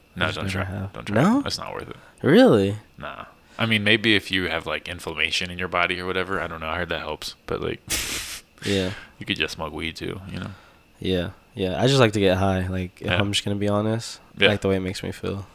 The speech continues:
Speaker 2: Yeah, that's
Speaker 1: And
Speaker 2: the best reason.
Speaker 1: everything is, like, definitely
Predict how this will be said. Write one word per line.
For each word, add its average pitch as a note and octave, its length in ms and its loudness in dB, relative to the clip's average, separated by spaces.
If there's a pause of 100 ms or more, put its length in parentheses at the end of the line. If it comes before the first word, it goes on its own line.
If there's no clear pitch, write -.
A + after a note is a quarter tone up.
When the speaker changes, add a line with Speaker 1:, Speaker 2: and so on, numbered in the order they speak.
(1040)
Speaker 2:
Yeah, - 140 -4
that's E2+ 160 -2
Speaker 1:
And F#2+ 100 -2
Speaker 2:
the F2 40 4
best E2 140 0
reason. - 220 -10 (260)
Speaker 1:
everything G2+ 440 0
is, F2 180 -4
like, D#2+ 280 -6 (220)
definitely F2 720 -6